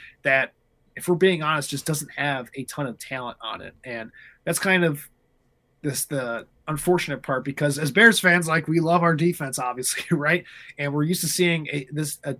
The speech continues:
talented defense carrying a, a poor to mediocre offense at best. And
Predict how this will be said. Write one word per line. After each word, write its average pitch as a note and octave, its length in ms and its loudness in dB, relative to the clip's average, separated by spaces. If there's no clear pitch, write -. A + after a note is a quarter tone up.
talented D3+ 380 -4
defense D#3+ 460 0
carrying D3 480 -4
a, C3 200 -6
a B2+ 200 -2
poor E3+ 280 0
to D#3+ 60 -2
mediocre D3+ 460 -2
offense C#3+ 340 -4
at B2+ 140 -8
best. F3+ 340 4
And B2+ 200 -6